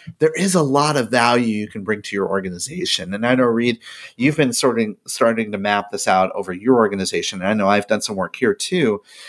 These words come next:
I think that it's important for us to talk about sort of this added value that we can bring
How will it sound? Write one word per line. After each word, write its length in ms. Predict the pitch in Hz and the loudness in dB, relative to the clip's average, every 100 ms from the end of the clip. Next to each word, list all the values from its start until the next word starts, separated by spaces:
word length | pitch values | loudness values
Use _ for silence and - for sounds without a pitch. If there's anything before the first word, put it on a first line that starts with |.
| - - | -6 -2
I 80 | |
think 280 | 123 202 214 | 0 0 2
that 140 | 143 120 | 0 0
it's 140 | 113 | -2
important 380 | 113 - 123 113 | -4 -2 -4 -2
for 60 | |
us 120 | 107 - | -2 -4
to 80 | |
talk 340 | - - 113 113 | -6 0 0 0
about 360 | 95 90 - | 0 0 0
sort 180 | - 98 | -2 -2
of 60 | 90 | -4
this 180 | 87 - | -6 -4
added 340 | 95 90 85 | -2 -2 -4
value 500 | - 80 85 85 - - | -8 -6 -6 -6 -10 0
that 160 | 107 117 | 0 2
we 100 | 113 | -2
can 160 | 107 | -2
bring 400 | 95 101 123 85 | 0 2 2 -2